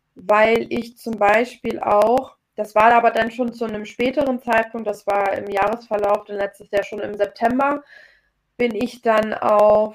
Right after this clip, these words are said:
hyperbare Sauerstofftherapie gestoßen. Also da bekommt man in einer Druckkammer,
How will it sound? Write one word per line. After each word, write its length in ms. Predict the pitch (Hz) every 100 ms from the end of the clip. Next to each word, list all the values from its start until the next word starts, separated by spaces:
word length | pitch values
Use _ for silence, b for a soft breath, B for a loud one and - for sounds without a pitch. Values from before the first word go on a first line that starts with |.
| _
hyperbare 640 | - 277 277 262 220 208 208
Sauerstofftherapie 1160 | 185 220 339 359 339 320 - 294 285 285 285 285
gestoßen. 720 | 285 - 254 262 330 - 262
Also 160 | 208
da 100 | 202
bekommt 400 | 202 202 226 214
man 80 | 214 208
in 100 | 202
einer 240 | 190 185
Druckkammer, 800 | 180 226 285 294 269 269 269